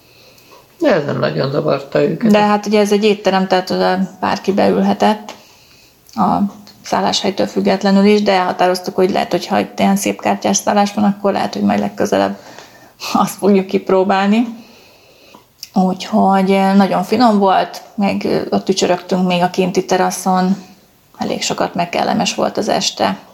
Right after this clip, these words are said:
Speaker 1: Hát leszámítva az ümmögőket.
Speaker 2: Leszámítva az ümmögőket, amik vízparton mindig vannak.
Speaker 1: Meg a jó nagy kövér pókot ott a falon.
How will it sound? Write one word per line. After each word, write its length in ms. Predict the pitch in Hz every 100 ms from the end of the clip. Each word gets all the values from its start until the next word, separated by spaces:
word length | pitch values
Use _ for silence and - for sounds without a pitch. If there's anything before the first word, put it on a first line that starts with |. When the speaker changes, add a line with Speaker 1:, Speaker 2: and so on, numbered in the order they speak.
| _ _ _ _ _ _ _ _ _
Speaker 1:
Hát 160 | 151 -
leszámítva 560 | 139 135 131 131 -
az 140 | 131 135
ümmögőket. 680 | 131 131 139 139 - - - - -
Speaker 2:
Leszámítva 480 | 190 190 180 185 190
az 100 | 208
ümmögőket, 480 | 202 175 - 180
amik 200 | 185 185
vízparton 560 | 190 185 - 180 175 180
mindig 340 | 175 226 -
vannak. 400 | - - 131 -
Speaker 1:
Meg 160 | 160 -
a 20 |
jó 200 | - -
nagy 200 | - -
kövér 400 | - - - -
pókot 360 | - - 202 -
ott 240 | - -
a 120 | 170 - - - -
falon. 300 | - -